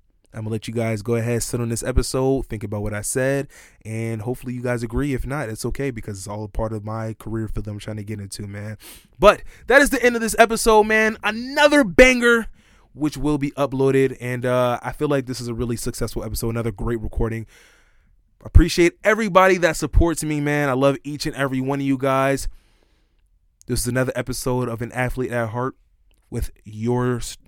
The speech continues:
with your, with your host, <laughs> hosted by yours truly, Trevin, man. The one and only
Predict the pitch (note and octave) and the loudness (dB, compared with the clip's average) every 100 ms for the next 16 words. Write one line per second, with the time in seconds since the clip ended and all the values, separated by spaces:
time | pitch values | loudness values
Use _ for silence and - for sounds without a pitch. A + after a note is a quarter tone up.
0 | A#2+ A2+ G2 A#2 A2+ A2 A2+ C3 C3+ C3+ | -8 -8 -8 -10 -6 -8 -2 0 2 2
1 | D3 - - - D#3+ - C#3+ C#3 B2+ B2+ | 2 0 -2 4 4 4 4 4 4 4
2 | C#3 - D3 C#3+ C3+ B2 G#2 G#2 G#2 A2 | 2 2 -2 -2 -2 -2 -4 -4 -6 -6
3 | A2 - - - - - D3 F3+ G3 F#3+ | -8 -12 -20 -20 -12 4 6 8 8 8
4 | G3+ G#3 D#3+ A#2+ G2+ | 8 8 4 0 -4